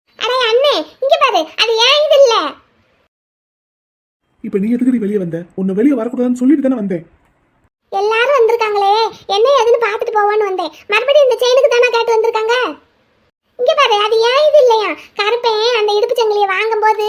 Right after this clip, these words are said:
Speaker 1: இன்னொரு அண்ணனும் வாங்குனாங்களாம். அவங்களோட தான் இருக்கும் அது.
Speaker 2: இல்ல மலரு, இது உன் இதுதான்.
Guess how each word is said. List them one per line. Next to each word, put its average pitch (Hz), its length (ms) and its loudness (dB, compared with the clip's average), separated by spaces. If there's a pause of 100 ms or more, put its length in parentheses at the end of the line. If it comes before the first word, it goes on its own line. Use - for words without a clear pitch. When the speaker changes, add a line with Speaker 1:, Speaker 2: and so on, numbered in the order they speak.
(140)
Speaker 1:
இன்னொரு 480 340 2
அண்ணனும் 440 340 0
வாங்குனாங்களாம். 415 520 -4 (240)
அவங்களோட 480 420 2 (100)
தான் 494 100 0
இருக்கும் 392 240 -4
அது. 330 120 -2 (920)
Speaker 2:
இல்ல 262 260 4 (100)
மலரு, 226 280 2 (140)
இது 240 100 -4 (120)
உன் 294 160 2
இதுதான். 254 320 -2